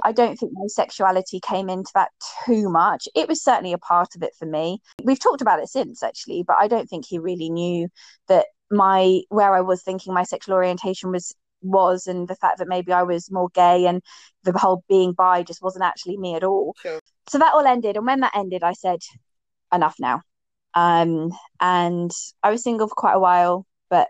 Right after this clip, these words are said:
Speaker 1: I just said, "No, I'm not gonna be with a man again. Um, it's not who I am." And
Speaker 2: Okay, okay.
Speaker 1: and that was that, really. And then that's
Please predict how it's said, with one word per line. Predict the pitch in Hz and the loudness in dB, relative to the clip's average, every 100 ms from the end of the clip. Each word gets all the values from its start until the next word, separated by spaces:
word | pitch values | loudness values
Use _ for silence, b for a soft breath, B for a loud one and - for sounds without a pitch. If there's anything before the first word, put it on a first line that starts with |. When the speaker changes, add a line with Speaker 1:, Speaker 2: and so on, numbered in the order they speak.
| - | 0
Speaker 1:
I | 180 | 0
just | 180 160 | 0 -6
said, | 156 160 | -4 -2
"No, | 160 | 0
I'm | 147 165 | 2 0
not | 165 | -2
gonna | 165 156 | -4 -4
be | 151 | -4
with | 160 170 | -4 -2
a | |
man | 160 160 | 0 0
again. | 156 165 185 _ b b b | 2 2 0 _ b b b
Um, | 165 170 - | 0 2 0
it's | - | -2
not | 196 214 | -2 0
who | 196 | 2
I | 185 202 196 | 4 4 2
am." | 175 180 _ | 0 -6 _
And | 180 175 175 180 180 - | 0 2 2 0 -2 -4
Speaker 2:
Okay, | 175 175 208 _ _ _ | -6 -6 -12 _ _ _
okay. | 208 202 170 185 - | -16 -12 -12 -8 -2
Speaker 1:
and | 208 | 2
that | 214 | 2
was | 208 - | 2 2
that, | 240 - | 2 2
really. | 196 202 175 185 208 | 0 -2 -2 -4 -2
And | 208 233 | 0 2
then | 269 262 254 - | 2 2 0 2
that's | 277 - | 2 0